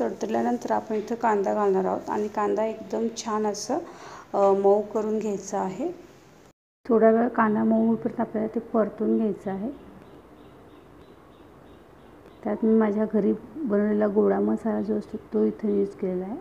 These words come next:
हळद थोडंसं. मसाला जर regularly मी इथं जो घरात available असतो तोच घालते. धने पावडर आणि चवीनुसार मीठ घातलेलं आहे आणि हे सगळं आपण चांगलं mix करायचं आहे.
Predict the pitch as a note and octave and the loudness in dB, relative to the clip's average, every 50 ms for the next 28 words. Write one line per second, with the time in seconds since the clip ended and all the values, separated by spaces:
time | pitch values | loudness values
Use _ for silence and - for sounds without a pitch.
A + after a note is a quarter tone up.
0 | - - - - - G#3+ G#3 G3+ G#3 A3 - - - A3+ G3 F#3 F3+ F3 F3+ C4+ | -12 -18 -20 -10 -4 -2 0 0 0 0 -2 -4 -2 0 0 0 0 -2 -4 -6
1 | E4 - - - - - - - - - - - - - - - A3 A3+ A3 A3+ | -6 -8 -8 -16 -20 -20 -20 -20 -20 -20 -18 -18 -18 -14 -2 2 2 2 2 2
2 | - B3 B3 B3 B3+ B3+ A#3 A3+ C4 B3+ C4 B3+ B3+ - - - - - - A3 | 0 2 4 4 4 2 2 2 2 2 2 0 -2 -8 -14 -16 -18 -10 -2 4
3 | G#3+ A3 A3+ A3 A#3+ A#3+ A#3+ B3 A#3+ B3 B3 B3 B3 B3 B3 B3 A#3+ A#3 - - | 6 6 6 6 4 4 4 4 4 4 4 4 4 4 4 2 2 0 -2 0
4 | A#3+ A#3 B3 - - - - - - - - - A#3 B3 A3+ A3 A#3 A#3 A#3 A#3+ | 0 0 0 0 -4 -10 -16 -18 -18 -18 -4 2 2 4 4 4 0 0 2 4
5 | A3+ G#3+ G#3+ G#3+ G#3+ G#3 A3 A3 A3 - - A#3 - A#3+ A3+ A3+ A3 A#3 A#3 G#3+ | 4 6 6 4 4 4 2 0 0 0 -4 -2 2 4 4 4 6 6 4 4
6 | F#3+ E3+ - - A3+ C4+ E4+ E4+ D4 A#3 A3+ A3 G3+ G#3+ A3 - A3 G#3+ G#3+ A3+ | 4 0 -4 -4 0 0 2 2 2 2 2 4 4 2 4 4 2 2 4 2
7 | A3+ A3 A3 G#3+ - A#3+ G#3 G3+ G3+ G3+ G3+ G3+ - G#3+ G#3+ A3 A3 G#3+ G3+ G3+ | 0 0 0 0 0 2 4 6 6 6 4 4 2 -2 0 0 2 2 2 0
8 | G3 - A3 G#3+ G3+ - F#3 F3+ F3 F3 F3+ F#3 F#3+ C#4+ - - - - - - | 0 0 -2 -2 -2 -2 -4 -2 0 0 -2 -4 -6 -10 -12 -16 -20 -20 -20 -20
9 | - - - - - - A3 G#3 A3 A#3 A3+ - A#3 A3 A3 A3+ A3 A3 - A#3 | -20 -20 -20 -18 -10 -4 -2 0 2 2 2 2 0 2 2 2 0 0 0 -2
10 | A3+ A3+ - A#3 G#3+ G#3 G3+ G#3+ A3 A3 G#3+ G#3+ G#3+ - - - - A#3 G#3 G3 | -2 0 0 0 0 0 0 0 0 0 0 0 -2 -6 -14 -8 -4 -2 0 0
11 | F#3 F3 F3 - - F#3 F#3+ F#3+ A3+ | 0 -2 -4 -4 -4 -4 -4 -4 -6